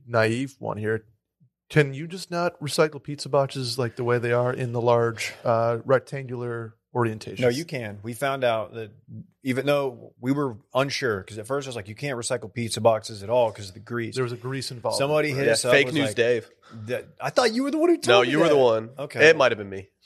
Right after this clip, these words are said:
Speaker 2: All right. Well, somebody hit, hit us up and said, "That's not true." So the, the only hard part is, like, you,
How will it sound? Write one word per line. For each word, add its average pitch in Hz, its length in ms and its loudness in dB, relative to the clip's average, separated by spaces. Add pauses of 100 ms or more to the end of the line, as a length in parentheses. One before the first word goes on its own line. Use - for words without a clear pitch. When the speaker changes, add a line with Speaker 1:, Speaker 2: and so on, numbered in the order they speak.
(140)
Speaker 2:
All 139 100 2
right. 113 200 -2
Well, 131 280 -2 (120)
somebody 180 440 4
hit, 147 220 2
hit 135 140 -2
us 123 140 -2
up 120 320 2
and 113 180 -14
said, 104 320 -10 (560)
"That's 110 180 0
not 139 200 0
true." 113 380 -6 (100)
So 104 560 -4 (760)
the, 147 280 8
the 151 100 -2
only 175 240 -2 (340)
hard 139 280 4
part 113 240 -2
is, 104 120 -10
like, 104 200 -8
you, 107 80 -14